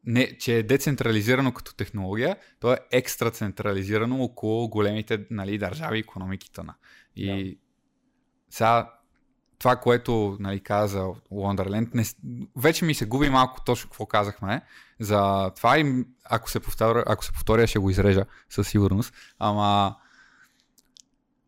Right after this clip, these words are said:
Speaker 1: когато, ако Олимпус, примерно, проработи правилно,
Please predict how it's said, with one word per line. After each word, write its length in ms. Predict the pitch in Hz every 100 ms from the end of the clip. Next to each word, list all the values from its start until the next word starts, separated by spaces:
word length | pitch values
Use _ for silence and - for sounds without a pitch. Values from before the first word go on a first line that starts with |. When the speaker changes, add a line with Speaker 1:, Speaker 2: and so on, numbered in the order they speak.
| _ _ _ - - _ _ _ _ _ _ _ _ _ _ _ _ -
Speaker 1:
когато, 760 | - 117 131 - 180 175 - _
ако 640 | 123 117 - 143 151 - -
Олимпус, 540 | 117 113 120 117 - -
примерно, 460 | - 107 101 98
проработи 800 | - 104 95 90 92 - 92 139 - _ _ _ _ _ _ _ -
правилно, 800 | - 104 98 92 98 147 208